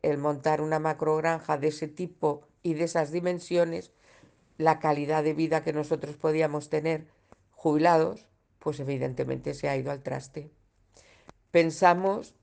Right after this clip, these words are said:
como otras personas en el pueblo, que esto no da riqueza,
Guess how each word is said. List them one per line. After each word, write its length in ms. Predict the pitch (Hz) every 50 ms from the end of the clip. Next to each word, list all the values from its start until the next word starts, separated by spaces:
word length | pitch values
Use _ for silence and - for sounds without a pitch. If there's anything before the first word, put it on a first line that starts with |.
| _ _ _
como 840 | - - 160 156 151 147 147 147 147 147 147 143 143 143 139 139 - -
otras 340 | - 156 151 151 151 147 -
personas 500 | - 147 143 - - 151 151 147 147 156
en 120 | 156 151
el 80 | 156 151
pueblo, 500 | 151 180 202 202 196 202 220 233 247 247 - _ _ - - _ _ _ _ _ _ _ _
que 200 | - 175 170 170
esto 240 | 165 165 - 185 180
no 160 | 170 170 165
da 140 | 165 165 165
riqueza, 600 | 160 170 165 - 208 202 202 - 208 208 220